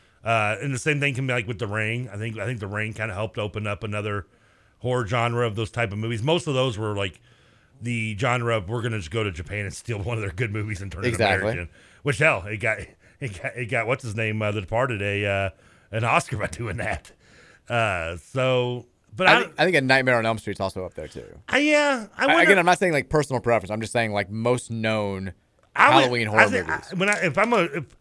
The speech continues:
Speaker 1: when I lump the eighties group together, the Jason, Friday Thirteenth is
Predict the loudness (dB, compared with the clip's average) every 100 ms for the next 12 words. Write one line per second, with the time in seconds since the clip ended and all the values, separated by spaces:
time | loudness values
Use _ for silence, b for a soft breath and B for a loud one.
0 | -2 2 2 4 2 0 -4 -2 0 -2
1 | -6 -10 -8 -4 -4 -4 0 2 4 4
2 | 2 -4 _ _ _ _ _ _ _ _
3 | _ -18 -12 -4 -2 -2 -2 -2 -4 -6
4 | -12 _ _ _ -12 0 4 4 2 -2
5 | -2 -2 0 2 2 0 -2 -4 -4 -6
6 | -12